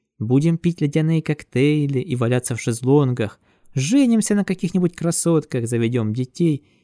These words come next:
и забудем всё это дерьмо к херам свинячьим". Винстон взял кухонный нож, достал из холодильника обрубок колбасы, нарезал её крупными кривыми ломтями. "Как-то так",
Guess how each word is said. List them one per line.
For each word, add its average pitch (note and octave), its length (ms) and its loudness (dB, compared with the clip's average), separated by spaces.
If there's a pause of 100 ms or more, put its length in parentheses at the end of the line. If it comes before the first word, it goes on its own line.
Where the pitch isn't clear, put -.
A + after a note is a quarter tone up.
(220)
и E3 80 6
забудем G3+ 480 4
всё D3+ 160 -2
это C#3+ 120 0
дерьмо E3 500 4
к - 100 -12
херам C3+ 500 2
свинячьим". A2+ 680 -6 (600)
Винстон D3 400 0
взял C3 300 2
кухонный A2 580 -2
нож, C#3+ 400 -2 (180)
достал B2 420 0
из A2+ 100 -2
холодильника A2+ 580 -2
обрубок A2+ 380 0
колбасы, G#2+ 640 -4 (340)
нарезал B2+ 420 4
её A2 140 2
крупными C#3 440 0
кривыми A#2 420 0
ломтями. G2 680 -2 (920)
"Как-то G#3+ 300 0
так", - 360 -8